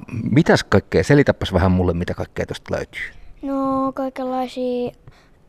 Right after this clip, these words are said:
Speaker 2: haamuja, taloja, rekkoja, trukkeja, formuloita, Ferrareita ja ka-, kaikenlaista muuta.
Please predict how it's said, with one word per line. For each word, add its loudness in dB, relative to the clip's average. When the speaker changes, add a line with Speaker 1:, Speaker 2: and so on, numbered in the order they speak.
Speaker 2:
haamuja, 0
taloja, -2
rekkoja, -2
trukkeja, -4
formuloita, -4
Ferrareita -4
ja -6
ka-, -2
kaikenlaista -8
muuta. -12